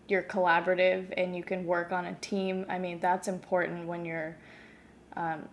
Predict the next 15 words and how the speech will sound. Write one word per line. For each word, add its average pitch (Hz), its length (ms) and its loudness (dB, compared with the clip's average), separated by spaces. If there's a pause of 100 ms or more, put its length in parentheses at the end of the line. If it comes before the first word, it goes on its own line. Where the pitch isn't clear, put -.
looking 214 340 4
at 170 180 0
senior 190 400 -2
roles, 175 440 4
because 175 760 -4 (800)
typically 247 640 6
we 185 220 0
see 185 340 0
that, 170 480 2
you 190 140 -2
know, 165 160 -2
you're 170 480 0
managing 185 540 0
a 170 100 -6
team 208 680 0